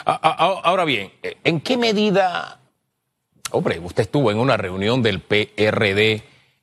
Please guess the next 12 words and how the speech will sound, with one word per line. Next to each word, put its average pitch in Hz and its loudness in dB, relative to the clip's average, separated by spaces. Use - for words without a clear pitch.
en 110 0
un... 110 -2
y 117 2
disculpe 202 -2
que 190 -2
lo 123 0
traiga 170 -2
a 147 -4
colación, 113 -2
pero 90 -4
es 95 -10
que 151 -2